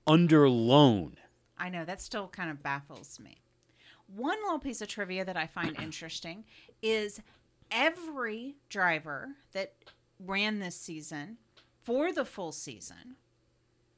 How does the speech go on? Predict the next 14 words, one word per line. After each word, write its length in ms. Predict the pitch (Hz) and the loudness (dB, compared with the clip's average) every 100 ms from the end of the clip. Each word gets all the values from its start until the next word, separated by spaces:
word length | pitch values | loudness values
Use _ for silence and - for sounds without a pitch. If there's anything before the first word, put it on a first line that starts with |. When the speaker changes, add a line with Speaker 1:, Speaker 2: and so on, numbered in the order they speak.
| _ _ | _ _
Speaker 2:
had 240 | - 214 208 | 0 2 2
a 40 | |
point 520 | - 330 247 151 - - | 0 -2 0 -4 -10 -12
except 440 | 214 - 214 - | -10 -6 -8 -8
for 180 | - 226 | -8 -6
one, 440 | 220 220 185 50 - _ _ _ - | -4 -6 -8 -10 -20 _ _ _ -12
had 140 | 190 | -10
at 100 | 175 | -8
least 320 | 202 254 - | -6 -6 -6
one 180 | 277 277 | -6 -8
point 320 | - 143 123 | -10 -14 -14
except 440 | - 175 - - - | -16 -14 -10 -12 -12
for 240 | - 202 | -16 -12
one, 320 | 202 202 - | -10 -10 -10